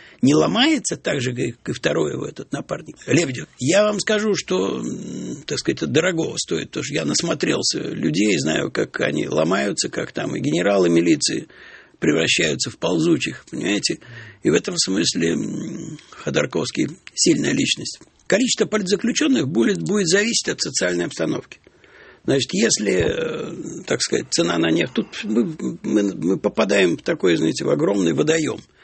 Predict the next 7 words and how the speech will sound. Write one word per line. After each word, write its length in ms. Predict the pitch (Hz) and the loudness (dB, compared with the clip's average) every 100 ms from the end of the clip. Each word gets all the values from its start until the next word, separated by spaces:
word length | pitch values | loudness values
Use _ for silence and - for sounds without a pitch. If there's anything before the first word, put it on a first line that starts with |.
| - - - - | -20 -18 -18 -8
Если 320 | - 240 196 214 | 2 4 2 -2
цена, 720 | - 220 226 202 185 156 - | 0 0 0 -4 -4 -8 -10
э, 280 | - 117 117 | -8 -6 -4
на 160 | 175 | -2
нефть 220 | 190 185 139 | 0 0 4
будет 260 | 160 147 | 2 2
падать, 400 | 135 120 123 131 | -2 -4 -6 -12